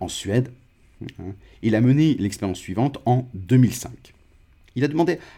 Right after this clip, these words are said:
à cent vingt volontaires de choisir sur des photos entre deux personnes, celle qui leur paraissait la plus attirante. Ils devaient ensuite expliquer leur choix. Illustration, euh, expérience assez simple.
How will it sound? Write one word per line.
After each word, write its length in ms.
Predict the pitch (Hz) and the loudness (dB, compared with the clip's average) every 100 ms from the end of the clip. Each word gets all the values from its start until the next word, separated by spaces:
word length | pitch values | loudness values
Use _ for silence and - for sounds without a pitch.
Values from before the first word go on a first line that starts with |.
| - | -8
à 200 | 104 104 | -4 -4
cent 520 | - - - 156 - - _ _ | -4 -6 0 0 0 -10 _ _
vingt 360 | 98 110 113 110 | -8 -2 -2 -2
volontaires 440 | 104 107 95 175 | -4 -4 -2 -2
de 80 | 214 | -2
choisir 400 | - 143 123 170 | 0 0 0 -4
sur 140 | - 113 | -4 -4
des 80 | |
photos 400 | 101 - - 107 - - - 123 | -2 -6 -4 -4 -6 -16 -10 -6
entre 240 | 123 143 | 0 2
deux 120 | 139 | 2
personnes, 400 | 135 120 - 135 | 0 -2 0 -2
celle 200 | 147 127 | 0 -2
qui 100 | - | -2
leur 160 | 110 - | -6 -2
paraissait 600 | - 113 98 - 123 - - - - | 0 2 0 -4 -6 -6 -12 -20 -12
la 120 | - 131 | -4 -4
plus 240 | - 131 | -2 -4
attirante. 520 | 123 113 127 - - _ _ _ _ _ _ _ _ _ _ _ _ _ _ _ - - | -2 -4 -6 -12 -20 _ _ _ _ _ _ _ _ _ _ _ _ _ _ _ -20 -8
Ils 120 | 110 | 2
devaient 260 | 120 120 - | 4 4 2
ensuite 380 | 120 - 120 143 | -2 0 0 0
expliquer 360 | 131 127 - | -2 -4 -2
leur 140 | 82 - | -4 -4
choix. 220 | - 73 _ _ _ _ _ _ _ _ _ _ _ _ _ _ _ _ _ | -14 -18 _ _ _ _ _ _ _ _ _ _ _ _ _ _ _ _ _
Illustration, 720 | 78 71 - - 113 82 80 67 - | -16 -14 -16 -10 -8 -6 -8 -10 -12
euh, 40 | |
expérience 560 | 78 - - 69 90 - | -14 -12 -12 -8 -8 -8
assez 180 | - 64 | -12 -16
simple. 400 | - - - | -16 -20 -20